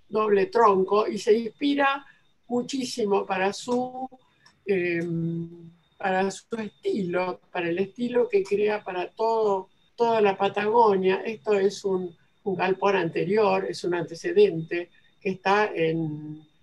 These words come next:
cerca de, de Cumelén, este, en Villa Angostura, y está hecho con tejuela de alerce, que se usó durante muchísimo tiempo, ya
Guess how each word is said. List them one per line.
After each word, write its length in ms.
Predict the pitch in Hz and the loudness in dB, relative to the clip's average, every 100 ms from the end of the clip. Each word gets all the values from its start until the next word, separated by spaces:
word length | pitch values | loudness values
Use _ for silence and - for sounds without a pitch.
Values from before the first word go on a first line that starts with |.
| _ | _
cerca 540 | - 190 180 202 185 | -4 -2 0 0 0
de, 760 | 160 147 151 147 147 147 147 - | 0 0 0 -2 -2 -2 -6 -6
de 100 | 165 | -8
Cumelén, 760 | 165 175 180 214 220 185 190 226 _ _ _ _ _ | -4 -2 2 4 4 2 -2 -10 _ _ _ _ _
este, 960 | - 151 170 160 - 156 147 147 147 - | -8 -8 -8 -10 -10 -4 -2 0 -2 -4
en 100 | 151 | -6
Villa 240 | 165 160 | -6 -6
Angostura, 720 | 156 170 180 247 226 180 185 190 _ _ _ - | -6 -6 -4 0 2 2 0 -4 _ _ _ -6
y 80 | |
está 300 | 185 - 190 | -6 0 2
hecho 380 | 196 190 233 202 | 4 2 2 -2
con 400 | - 185 196 208 | 0 2 2 0
tejuela 840 | - 196 208 - 240 226 196 208 208 | -4 -6 -6 -4 2 4 4 2 0
de 140 | 180 | 0
alerce, 760 | 175 190 180 160 - 160 165 165 _ _ _ _ | 0 2 0 -4 -8 -10 -10 -12 _ _ _ _
que 120 | - | -10
se 140 | 185 180 | -6 -2
usó 420 | 175 190 226 214 | -2 0 0 0
durante 420 | 214 196 196 196 | 0 0 0 -2
muchísimo 680 | 202 202 - 247 - 220 208 | -2 -4 -6 -10 -6 0 0
tiempo, 420 | - 202 208 208 | 4 2 2 -2
ya 420 | 196 208 233 277 | 0 2 2 0